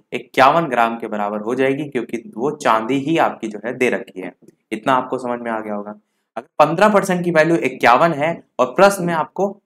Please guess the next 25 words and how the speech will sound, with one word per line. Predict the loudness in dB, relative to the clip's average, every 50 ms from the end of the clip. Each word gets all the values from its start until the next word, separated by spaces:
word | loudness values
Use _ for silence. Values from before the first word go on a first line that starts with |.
| _ _
पचासी | 0 0 0 4 6 6 6 6 4 2
परसेंट | 0 0 0 -2 -4 -6
निकालना | -6 -6 -6 -6 -8 -8 -10
है, | -12 -14 -18 _ _ _ _ _
तो | -8
उसके | -8 -8 -6 -6 -4
लिए | -4 -4 -4 -4 -4 -4
एक | -4 -4 -4
परसेंट | -6 -8 -8 -10 -14 -12
की | -10
वैल्यू | -8 -6 -6 -6 -8
निकाल | -6 -2 0 0 0 0
लीजिए, | -2 -6 -6 -6 -8 -8 -10 _ _ _ _ _ -10
इक्यावन | -8 -8 -10 _ -10 -8 -8 -8 -8 -8 -8 -6 -6 -8 -10 -14 -18 _ _ _ _ _ _ _ -16
बटे | -12 -8 -6 -6 -6 -6 -10 _ _ _ _ _ _ _ _ _ _ _ _ _ _ _ _ _ _ _ _ _ -4
पन्द्रह, | -2 -2 -2 -2 -2 -2 -2 -2 -4 -12 _ _ _ _ _ _
और | 2 2 2 2 -2 -6 -14 _ _ _ _
मल्टीप्लाइड | -6 -6 -6 -6 -6 -8 -4 0 2 2 2 2 -2
में | -6 -6 -4
पचासी | -4 -4 -2 -2 -2 -2 -2 -2 -6 -6
का | -6 -6
निकालना | -6 -6 -4 -4 -4 -4 -4 -4
है | -6 -6 -8
तो | -12 _ -14 -12
गुणे | -10 -10 -10 -8 -10 -10